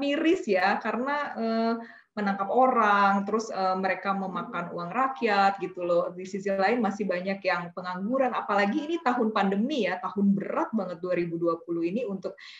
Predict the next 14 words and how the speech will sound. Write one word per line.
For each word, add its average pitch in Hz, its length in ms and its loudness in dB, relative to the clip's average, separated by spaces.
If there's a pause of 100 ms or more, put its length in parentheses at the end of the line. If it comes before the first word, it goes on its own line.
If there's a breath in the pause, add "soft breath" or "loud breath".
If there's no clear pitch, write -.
(140 loud breath)
kita, 220 560 -4
eh, 185 240 -2
sebagai 175 400 -2
warga 175 240 0
negara, 180 400 0
bahkan 185 320 -2
bukan 170 320 -8
Indonesia 165 480 -10
aja, 214 240 -2
tapi 196 160 -14
seluruh 160 320 -10
dunia. 170 400 -16 (400 soft breath)
Tapi - 320 -18
kok, 247 200 0